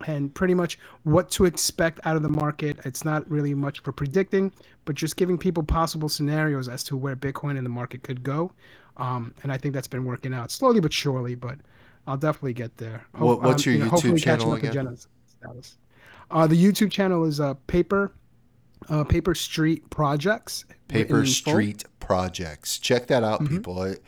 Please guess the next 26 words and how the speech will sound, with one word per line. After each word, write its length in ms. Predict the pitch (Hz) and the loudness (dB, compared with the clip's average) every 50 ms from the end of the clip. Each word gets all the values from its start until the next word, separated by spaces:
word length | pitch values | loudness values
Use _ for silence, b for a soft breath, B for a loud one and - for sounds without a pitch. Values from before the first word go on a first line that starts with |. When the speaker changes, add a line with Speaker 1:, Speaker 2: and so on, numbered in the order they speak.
| B B B B B B B | B B B B B B B
Speaker 2:
you'll, 260 | 113 120 120 117 120 120 | 4 4 4 4 2 2
you'll 160 | 117 127 123 | 2 2 4
learn 220 | 123 143 165 175 156 | 6 4 4 4 4
a 80 | 113 | 6
lot 240 | 104 104 110 110 - | 6 6 6 6 4
from 200 | - 98 87 87 | 0 -2 0 0
him. 160 | 92 90 92 - - - - | -2 -6 -6 -10 -14 -14 -8
Can, 240 | - - 139 135 127 | -4 -2 -2 -2 -4
can 220 | - - - 131 | -6 -4 -2 0
I, 240 | 143 180 214 202 - _ | 0 0 0 -2 -8 _
can 160 | - - 131 135 | -8 -4 -2 -2
I 80 | 160 | -2
get 220 | - - 139 131 120 | -2 -2 -4 -4 -2
you 120 | 131 123 | -2 -2
to 100 | 110 101 | -2 -2
do 220 | 87 104 101 104 | -4 -2 -2 -2
something? 520 | 104 - - 123 117 117 - 120 120 120 117 | -2 0 -2 -2 -2 -4 -6 -8 -8 -8 -10
Can, 300 | - - 117 101 98 95 B B B B B B B B - | -10 -8 -6 -6 -6 -8 B B B B B B B B -10
can 180 | - - 113 110 | -4 -4 -2 0
you 140 | 117 139 | 0 -2
do, 340 | 147 - 147 143 143 143 131 | 0 0 2 2 2 2 2
like, 240 | 120 120 107 98 - - | 2 0 0 0 -2 -2
Speaker 1:
Of 80 | 101 | 0
Speaker 2:
a 60 | 101 95 | 2 4
Speaker 1:
course. 400 | 220 285 277 110 92 - - - | 4 4 4 2 0 0 -2 -6
Speaker 2:
beginner's 1000 | - - 196 202 202 208 208 208 208 104 - - - - - - - - - | -4 -2 -2 0 2 2 2 2 2 2 0 0 0 2 0 0 0 -2 -6